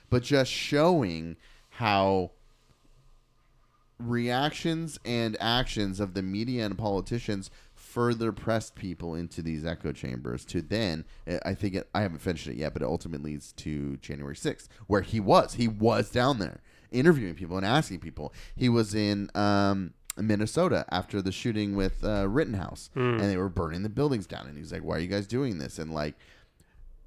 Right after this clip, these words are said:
Speaker 1: the thing, the value I think that, that's there is, instead of C N N or Fox or anyone give, telling us why these people are doing it, he's down there just saying, "Why are you doing this?" And they're expressing themselves and saying it.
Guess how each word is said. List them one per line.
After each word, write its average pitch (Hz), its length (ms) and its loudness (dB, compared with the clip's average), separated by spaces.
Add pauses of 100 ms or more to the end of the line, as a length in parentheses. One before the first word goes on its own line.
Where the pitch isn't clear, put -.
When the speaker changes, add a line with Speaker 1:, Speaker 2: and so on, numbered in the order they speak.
(160)
Speaker 1:
the 123 120 -4
thing, 165 240 2
the 131 100 4
value 135 560 10
I 98 80 6
think 98 200 -2
that, 90 280 2
that's 95 200 2
there 92 320 0
is, 90 260 -2 (180)
instead 113 400 2
of 107 260 2
C 123 320 -4
N 107 140 -4
N 107 340 0
or 95 580 4
Fox 107 400 4
or 104 120 -2
anyone 98 520 4 (380)
give, 113 300 0 (540)
telling 147 600 4
us - 380 -2 (440)
why 92 240 4
these 87 200 0
people 85 240 -4
are 78 100 2
doing 71 300 -6
it, 73 180 -6 (200)
he's 170 260 -6
down 101 260 0
there 90 380 -2
just - 160 -10
saying, 92 300 -4
"Why 80 160 2
are 85 40 2
you 78 140 0
doing 76 220 -2
this?" - 340 -14
And 92 140 -4
they're 87 100 -4
expressing 92 540 -6
themselves 60 400 -10
and 76 120 -10
saying 95 340 -4
it. - 160 -14